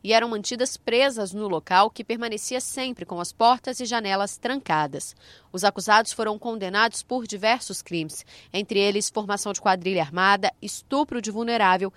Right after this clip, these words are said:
e exploração sexual de crianças e adolescentes. As penas chegam a trinta e um anos de prisão.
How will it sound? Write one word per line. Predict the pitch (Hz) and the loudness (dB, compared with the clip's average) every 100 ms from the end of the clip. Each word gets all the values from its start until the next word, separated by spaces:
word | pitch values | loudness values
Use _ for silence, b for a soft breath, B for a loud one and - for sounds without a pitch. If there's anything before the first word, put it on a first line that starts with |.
| b b | b b
e | - 226 | -8 -6
exploração | 233 - 196 196 - 185 | -4 0 2 2 -2 -6
sexual | 175 190 - 240 180 170 | -6 -8 -6 0 0 0
de | 180 | -4
crianças | - 175 160 - 160 | -10 -8 -6 -8 -6
e | 170 | -6
adolescentes. | 165 185 190 - - - - B B B | -4 -6 -6 -10 -12 -12 -14 B B B
As | 196 - | -2 0
penas | 233 220 233 240 | 0 2 2 0
chegam | - 208 208 220 - | 0 0 0 -2 -2
a | 185 | -2
trinta | - - 269 302 | -4 -6 -6 -4
e | 226 | -4
um | 226 202 | -4 -4
anos | 160 165 | -4 -6
de | 175 | -6
prisão. | - 202 165 - | -6 -4 -2 -4